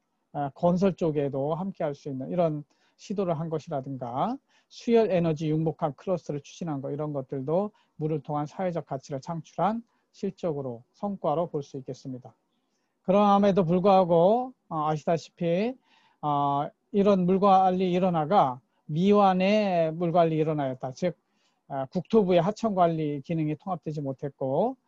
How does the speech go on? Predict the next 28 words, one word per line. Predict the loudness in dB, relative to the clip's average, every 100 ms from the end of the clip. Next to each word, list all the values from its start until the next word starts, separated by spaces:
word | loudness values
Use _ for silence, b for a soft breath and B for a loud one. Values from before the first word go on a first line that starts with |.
| _ _
농림부의 | 0 2 2 2 4 4 4
용-, | 2 0
농업용수, | 0 2 2 0 -2 -6
즉 | -8 -8 -8 _ _
전체 | -2 -2 0 0
용수의 | 0 0 0 0
육십 | -4 -8 -6
퍼센트 | -4 -4 -4
이상을 | -6 -4 -4
차지하는 | -4 -6 -6 -4 -2
농업용수에 | 0 0 0 0 0 -2
대한, | 0 -2 -4 b b b _
아, | -6 -4 -4 -6 -8
통합도 | -8 -6 -4 -4
이루어지지 | 0 2 0 -4 -10 -8
않았기 | -4 -4 -4 -6
때문에 | -6 -6 -4 -4 -4 -8 b b b
미완의, | -4 2 4 4 4 2 0 -2 -4
에, | -6 -4 -2
물관리 | -2 2 2 2 -4 -4
일원화라고 | 0 0 2 0 -2 -2 -4 -4
이렇게 | -6 -6 -6
볼 | -4 -6
수 | -6 -10 -8
있고 | -8 -4 -2 -2 -4
특히, | -8 -6 -6 b b b b -8
어, | -4 -4 -4 -4 -6 -10 _
환경, | -4 0 0 0